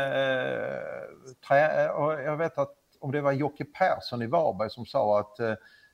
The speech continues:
eh, det kanske inte alltid räcker med att ta en spelare från division ett för att göra honom till allsvenskan. Man får ta en handfull.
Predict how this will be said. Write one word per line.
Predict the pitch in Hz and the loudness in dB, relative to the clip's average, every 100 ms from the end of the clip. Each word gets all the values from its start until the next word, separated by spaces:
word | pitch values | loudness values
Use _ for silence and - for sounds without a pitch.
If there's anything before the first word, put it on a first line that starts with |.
| _ 117 | _ -2
eh, | 117 117 117 120 | 0 2 2 0
det | 120 - | -2 0
kanske | 147 | 0
inte | 165 170 | 4 6
alltid | 170 160 160 | 6 4 0
räcker | 165 - 139 | 0 0 -2
med | 135 | 0
att | 147 | 0
ta | 147 151 | 2 2
en | 185 156 101 | 2 0 -2
spelare | - 165 156 | 2 4 4
från | 143 139 | 2 0
division | 135 143 151 | 0 0 2
ett | 151 139 | 2 0
för | 127 | 0
att | |
göra | 127 139 | 4 4
honom | 127 113 | 4 2
till | 113 | 4
allsvenskan. | 131 - 117 - 117 | 4 4 -4 -2 -2
Man | 123 | -2
får | - | -4
ta | 165 165 | 2 4
en | 131 | 4
handfull. | 143 147 175 - - 98 95 | 6 6 6 2 2 2 2